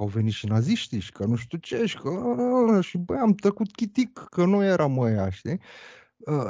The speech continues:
dar mi-aduc foarte bine aminte, am ace-, cum să spun, în memoria afectivă, dacă vrei, cum să spune, ce ascult la șaisprezece ani, ascult toată viața,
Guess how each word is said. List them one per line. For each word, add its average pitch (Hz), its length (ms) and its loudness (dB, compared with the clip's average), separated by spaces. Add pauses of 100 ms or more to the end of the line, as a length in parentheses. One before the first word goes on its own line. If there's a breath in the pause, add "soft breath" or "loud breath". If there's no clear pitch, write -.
dar 147 240 4
mi-aduc 220 400 4
foarte 214 420 0
bine 160 280 2
aminte, 135 460 0
am 139 300 0
ace-, 127 260 0 (220)
cum 165 120 0
să 160 120 2
spun, 127 280 2
în 123 180 4
memoria 139 440 4
afectivă, 117 800 2
dacă 101 280 -4
vrei, 127 440 0
cum 131 120 -4
să 135 120 0
spune, 147 280 2
ce 131 140 -2
ascult 147 260 2
la 143 100 4
șaisprezece 139 380 0
ani, 135 120 2
ascult 120 300 -2
toată 123 260 0
viața, 107 540 -2